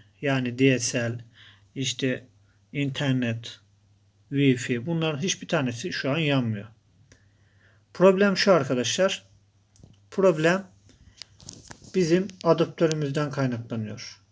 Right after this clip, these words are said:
Yani bir teknik servis gelip bütün her şeyi kontrol ediyor, internet geliyor diyor.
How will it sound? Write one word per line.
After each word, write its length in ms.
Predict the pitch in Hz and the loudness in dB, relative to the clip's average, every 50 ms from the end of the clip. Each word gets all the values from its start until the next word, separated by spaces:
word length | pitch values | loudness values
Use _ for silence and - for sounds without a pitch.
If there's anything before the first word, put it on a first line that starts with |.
| _ _ | _ _
Yani 420 | - 160 170 175 175 170 170 165 165 | 0 2 4 4 4 0 -2 0 0
bir 180 | 170 165 170 | -2 -2 -2
teknik 400 | - - 175 165 - - 170 - | -2 -4 -4 -4 -2 -6 -6 -6
servis 460 | - - 170 160 156 156 160 160 - | -6 -4 -2 -2 -2 -2 -4 -6 -8
gelip 300 | - - 160 147 147 151 147 - - - - - - - _ _ _ _ _ _ _ _ | 0 2 2 2 2 0 -4 -10 -20 -20 -20 -20 -20 -20 _ _ _ _ _ _ _ _
bütün 300 | - 143 139 - 170 156 | -6 -6 -4 -4 -6 -4
her 200 | 143 147 156 156 | -2 -2 -2 0
şeyi 220 | 135 - - 147 139 | 0 0 0 0 0
kontrol 560 | 139 - 156 151 147 143 - 160 147 139 139 | 0 -4 -8 -8 -8 -8 -4 -2 0 2 2
ediyor, 380 | 139 135 135 135 143 151 151 - | 2 2 2 2 0 0 0 -4
internet 600 | 165 147 139 139 - 151 147 143 147 143 - - | -6 -6 -6 -4 -4 -4 -2 -2 -4 -8 -6 2
geliyor 440 | - 135 135 143 143 139 127 113 | 4 4 6 6 4 4 2 0
diyor. 300 | 117 127 147 170 175 - | 0 0 -2 -2 -2 -6